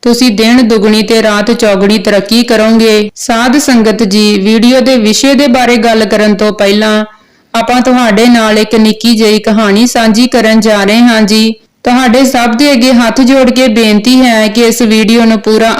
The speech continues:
ਅੰਤ ਦੇ ਤੱਕ ਧਿਆਨ ਦੇ ਨਾਲ ਜ਼ਰੂਰ ਸੁਣਨਾ ਜੀ, ਤਾਂ ਜੋ ਵੀਡੀਓ ਦੇ ਵਿਸ਼ੇ ਦੀ ਤੁਹਾਨੂੰ ਚੰਗੀ ਤਰ੍ਹਾਂ ਸਮਝ ਆ ਸਕੇ। ਤਾਂ ਸਾਧ ਸੰਗਤ ਜੀ, ਇੱਕ ਵਾਰ ਦੀ ਗੱਲ ਹੈ ਕਿ ਇੱਕ ਨਗਰ ਦੇ ਵਿੱਚ ਇੱਕ ਵਪਾਰੀ ਰਿਹਾ ਕਰਦਾ ਸੀ।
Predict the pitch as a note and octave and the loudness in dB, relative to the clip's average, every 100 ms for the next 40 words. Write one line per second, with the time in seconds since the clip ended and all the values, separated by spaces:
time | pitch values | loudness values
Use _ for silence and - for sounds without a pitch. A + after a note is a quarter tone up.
0 | G#3+ G#3+ A#3+ A3 A3 G#3 G#3 G3+ A3+ G3+ | -2 0 0 0 0 -2 -4 -2 -2 0
1 | G3+ A#3 A3+ G#3 G3+ F#3+ G3 F#3+ A#3 A#3+ | 0 0 0 0 -2 0 0 2 0 0
2 | B3 G#3+ G#3 A3 G#3 A3 A3 A3 _ _ | 0 0 0 0 0 0 -2 -4 _ _
3 | _ _ _ - B3 B3+ B3 C4+ A#3+ A#3 | _ _ _ -6 -2 0 2 2 2 2
4 | A#3+ B3+ B3 A3+ G#3+ B3 A3+ A#3+ A#3 A#3 | 2 2 2 0 0 0 0 0 0 2
5 | G#3+ G#3+ A#3 A#3 B3 C4 A#3 G#3+ G#3+ G#3 | 0 0 0 2 2 0 0 0 -2 -2
6 | G#3+ A3 G#3+ G#3+ F#3+ F#3+ G3 G3 G3 F#3+ | -2 0 0 0 -2 -2 -2 0 0 0
7 | - - - G3+ G3+ G#3 G3 G3+ A#3 G#3+ | -4 -16 -4 -4 -2 -2 -2 -2 -2 0
8 | F#3+ G3 G3+ F#3 G3+ G3+ A3 - _ _ | 0 0 -2 -2 0 0 -2 -8 _ _
9 | _ _ _ C4 C4 D4+ C#4+ B3 A3+ G#3+ | _ _ _ -2 0 -2 0 0 0 0
10 | A#3 A3 G#3+ A#3 A#3 A3 G#3 F#3+ A3+ A#3 | 0 0 0 2 2 2 0 0 -2 0
11 | A#3+ A3 G3+ A3 G#3+ B3+ A#3+ G#3+ G3 G#3+ | 0 2 0 -2 0 0 2 0 -2 -2
12 | G#3 G#3 - A3 G#3+ A#3 A#3+ A#3+ G3+ F#3+ | 0 0 -2 -4 -2 -2 -2 -2 -2 0
13 | A3+ A3+ G#3 G#3 G#3 G3 F3 F#3+ G3 G3+ | 0 0 0 -2 -2 -4 -2 -2 -2 0
14 | G3 G3+ | 0 -2